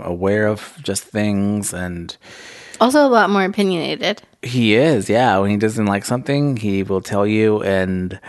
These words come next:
Speaker 1: he, he's a good traveler.
Speaker 2: Oh, he is.
Speaker 1: For sure. We took a lot of, uh, pictures, and he posed, and
Speaker 2: <laughs>
Speaker 1: it was
Speaker 2: He
Speaker 1: awesome, so.
Speaker 2: posed.
Speaker 1: Yeah,
Speaker 2: Yeah.
Speaker 1: so, so it was fun, but the thing we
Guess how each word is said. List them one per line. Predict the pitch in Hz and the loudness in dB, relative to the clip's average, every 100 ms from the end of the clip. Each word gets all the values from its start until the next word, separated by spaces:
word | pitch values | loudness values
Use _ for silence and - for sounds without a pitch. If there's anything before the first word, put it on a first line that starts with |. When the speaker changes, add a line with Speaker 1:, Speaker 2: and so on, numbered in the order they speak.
| - - _ _ _ _ | -20 -20 _ _ _ _
Speaker 1:
he, | 104 107 139 | -2 0 2
he's | 139 220 | 2 2
a | |
good | 208 214 | 0 0
traveler. | 120 175 233 95 69 - - | 0 0 0 -2 -4 -12 0
Speaker 2:
Oh, | 214 | 0
he | 208 208 | 2 2
is. | 147 90 127 202 | 2 2 -2 -6
Speaker 1:
For | - 123 | -4 -2
sure. | - 127 139 | 0 2 4
We | 113 | 2
took | 104 120 | 2 0
a | 117 | 2
lot | 110 113 | 4 4
of, | 110 107 | 2 2
uh, | 104 95 | 0 0
pictures, | 90 - 107 - 107 107 107 104 104 | -2 -6 -4 -2 0 2 2 0 -2
and | 92 95 | -4 -4
he | 95 | -6
posed, | 92 - 98 98 98 101 107 95 | -8 -4 0 2 0 -2 -6 -6
and | 95 92 92 - 440 | -4 -6 -8 -2 -2
Speaker 2:
<laughs> | - - - | -2 -16 -8
Speaker 1:
it | 104 | 0
was | 101 98 95 | 2 2 4
Speaker 2:
He | |
Speaker 1:
awesome, | 92 95 - 95 | 4 4 0 -6
so. | - - 285 | -6 -2 0
Speaker 2:
posed. | 285 - - - 277 - - 294 - - - - | 0 -2 -2 -2 -6 -8 -14 -18 -18 -18 -16 -2
Speaker 1:
Yeah, | - 90 78 | 2 4 4
Speaker 2:
Yeah. | 160 156 95 175 - - 285 330 330 | 4 4 4 2 -4 -4 2 4 6
Speaker 1:
so, | |
so | 92 87 - - _ - | 6 4 0 -10 _ 0
it | |
was | 170 | 2
fun, | 123 117 | 4 4
but | 104 113 - 113 | 4 4 2 0
the | 127 123 | 2 2
thing | 123 226 | 2 2
we | 185 | 2